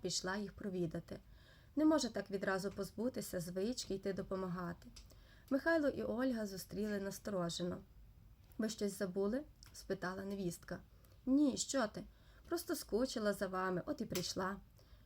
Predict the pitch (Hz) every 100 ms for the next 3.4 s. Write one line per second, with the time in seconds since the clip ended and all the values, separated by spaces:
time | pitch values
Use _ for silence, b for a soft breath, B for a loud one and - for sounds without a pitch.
0 | b - 214 269 262 254 254 240 226 214
1 | 208 - 208 202 202 202 220 208 208 220
2 | 208 185 185 185 180 185 180 180 185 190
3 | 202 269 - 311